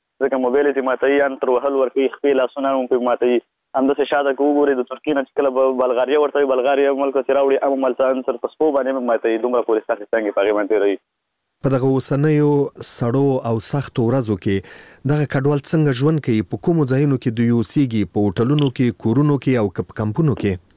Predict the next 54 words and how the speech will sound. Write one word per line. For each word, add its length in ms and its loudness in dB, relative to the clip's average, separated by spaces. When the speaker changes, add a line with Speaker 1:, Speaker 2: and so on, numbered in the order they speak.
Speaker 1:
نه، 140 4
اوس 220 2
په 80 0
الحال 280 0
چې 80 2
دلته 160 0
د 40 2
ډېر 140 2
زیات 220 0
د 40 2
یخ 180 0
د 100 2
وجې 220 0
پوه 160 0
شو، 140 -4
مسافرین 480 0
دلته 160 0
کیمپونه 320 -2
چې 120 -2
دی 160 4
کوم، 120 0
اه، 140 2
دونه 220 0
سهولت 380 0
نشته 220 0
دی 140 0
کوم 180 0
د، 200 2
ځکه 180 -2
چې 120 -2
مسافرین 440 -2
ډېر 180 0
زیات 200 0
دي 100 -2
دلته. 200 -2
نو 80 2
دوی 100 2
په 160 -4
پارکونو 340 0
کې 120 -4
هم 100 -6
شپې 240 -2
کوي، 180 2
په 260 4
س-، 400 2
غاړو 300 2
کې 160 0
د 120 0
سړکونو 400 -2
په 100 0
غاړو 240 0
باندې 200 -4
شپې 220 0
کوي. 180 4